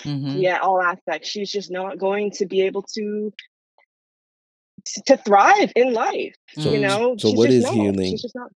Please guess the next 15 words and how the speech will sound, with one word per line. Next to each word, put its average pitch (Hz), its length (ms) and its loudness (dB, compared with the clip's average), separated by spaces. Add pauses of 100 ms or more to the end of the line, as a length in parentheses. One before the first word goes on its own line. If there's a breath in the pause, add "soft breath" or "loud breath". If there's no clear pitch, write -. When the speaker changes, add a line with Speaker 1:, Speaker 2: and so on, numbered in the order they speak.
(160)
Speaker 3:
What 107 160 2
is 113 160 4
healing, 101 460 0
and 95 120 -6
how 95 160 -2
do 95 120 -4
women 98 340 -6 (400 loud breath)
go 95 140 -2
through 98 180 -6
this 92 160 -2
process 98 540 -8
of 92 120 -8
healing 85 400 -6 (240)
all 90 300 0
aspects? - 600 -8